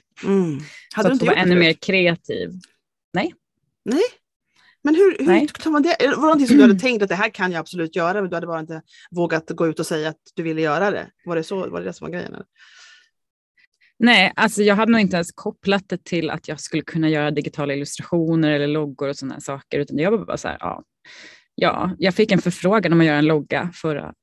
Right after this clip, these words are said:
Speaker 2: sommaren och, eh, var ganska tydlig med att så här, jaha,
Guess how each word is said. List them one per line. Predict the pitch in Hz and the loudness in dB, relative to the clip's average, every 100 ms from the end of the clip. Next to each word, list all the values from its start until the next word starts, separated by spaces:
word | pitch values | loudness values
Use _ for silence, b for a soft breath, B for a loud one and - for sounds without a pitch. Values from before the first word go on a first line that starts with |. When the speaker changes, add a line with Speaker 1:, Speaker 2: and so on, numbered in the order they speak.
| _ _ _ - | _ _ _ -8
Speaker 2:
sommaren | 170 156 147 139 - - - | -4 -2 -2 -6 -10 -10 -10
och, | 143 - _ - | -10 -12 _ -2
eh, | 143 - 50 - _ - | -2 -2 -8 -12 _ -10
var | 156 156 | -4 0
ganska | 151 151 147 | 0 0 -4
tydlig | - 147 160 | -4 -2 -2
med | 151 | -2
att | 127 | -4
så | - | -8
här, | 135 | -8
jaha, | 139 131 113 120 - 147 240 | -6 -8 -10 -12 -10 -4 -2